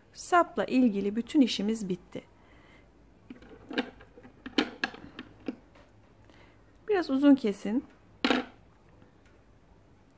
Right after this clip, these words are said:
Sonra bunu içeri alacaksınız buradan. Bakın şöyle içeriye alın.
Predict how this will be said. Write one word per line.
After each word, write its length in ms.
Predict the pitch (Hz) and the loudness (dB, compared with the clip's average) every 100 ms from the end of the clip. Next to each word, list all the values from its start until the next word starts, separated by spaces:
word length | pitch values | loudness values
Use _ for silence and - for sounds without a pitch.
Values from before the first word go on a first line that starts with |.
| - - - _ - - _ | -20 -20 -20 _ -20 -20 _
Sonra 460 | - 285 466 381 240 | -12 2 4 6 6
bunu 380 | 254 202 339 480 _ _ _ _ _ _ _ | 4 4 -4 -10 _ _ _ _ _ _ _
içeri 400 | 277 - 330 311 | -6 0 2 4
alacaksınız 760 | 208 185 180 185 - 185 185 - | 2 0 -4 -8 -8 -8 -8 -10
buradan. 400 | 180 180 - - | -14 -12 -12 -8
Bakın 220 | 247 - | -8 -4
şöyle 460 | 247 269 214 196 330 - _ _ _ _ _ _ _ _ | -4 -2 -4 -6 -8 -14 _ _ _ _ _ _ _ _
içeriye 500 | 269 - 294 269 247 | -10 -2 0 2 2
alın. 260 | 180 160 | 0 -4